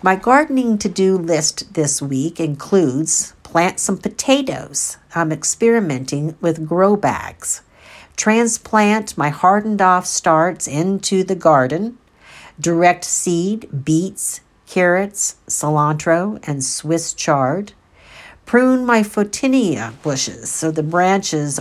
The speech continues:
are off the ground for better air circulation underneath the hedge. And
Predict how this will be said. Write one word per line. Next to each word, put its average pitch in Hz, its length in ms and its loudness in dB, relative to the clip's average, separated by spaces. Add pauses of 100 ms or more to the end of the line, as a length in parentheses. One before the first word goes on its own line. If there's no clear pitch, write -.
are 156 400 2
off 180 480 0 (180)
the 156 80 -4
ground 151 720 -2 (460)
for 147 160 -2
better 175 400 4
air 180 260 2
circulation 147 1040 -2
underneath 156 460 0
the 143 80 -4
hedge. 139 680 -2 (560)
And 202 540 0